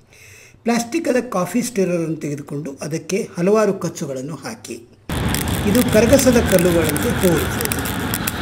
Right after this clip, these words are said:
ಇದರ ಮೇಲೆ ಕಟ್ಟಿಗೆಯನ್ನು ತಿಕ್ಕಿದರೆ ಸಪ್ಪಳ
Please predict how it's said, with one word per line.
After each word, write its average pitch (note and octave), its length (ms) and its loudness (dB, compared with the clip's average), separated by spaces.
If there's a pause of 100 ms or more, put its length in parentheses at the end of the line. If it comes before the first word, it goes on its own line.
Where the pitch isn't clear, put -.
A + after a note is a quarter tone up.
(140)
ಇದರ C4+ 180 8
ಮೇಲೆ G3 320 6
ಕಟ್ಟಿಗೆಯನ್ನು F#3+ 680 2
ತಿಕ್ಕಿದರೆ E3 760 -6
ಸಪ್ಪಳ F#3 420 -2